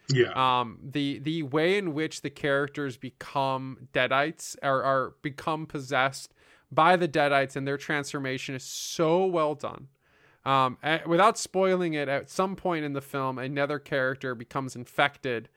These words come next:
Speaker 2: um, as a Deadite, and the transformation that character goes through,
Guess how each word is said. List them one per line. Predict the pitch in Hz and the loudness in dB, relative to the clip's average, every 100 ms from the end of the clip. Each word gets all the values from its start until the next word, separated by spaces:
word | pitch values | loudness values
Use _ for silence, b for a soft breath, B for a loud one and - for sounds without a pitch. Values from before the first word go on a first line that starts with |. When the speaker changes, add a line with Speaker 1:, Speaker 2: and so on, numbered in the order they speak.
| b b b - | b b b -4
Speaker 2:
um, | 135 131 123 - | 0 2 2 0
as | 139 135 | 0 0
a | 135 | -2
Deadite, | 127 123 123 117 110 - | 0 2 4 2 0 -4
and | 131 117 117 - | -2 0 -2 -8
the | 135 131 | -10 -8
transformation | - 165 175 - 165 147 139 143 | -4 -2 -2 -4 -4 -4 -4 -6
that | 127 - | -8 -4
character | 139 127 131 | -2 -2 -6
goes | 120 120 120 120 | -6 -4 -4 -8
through, | - 143 139 147 | -8 -4 -4 -4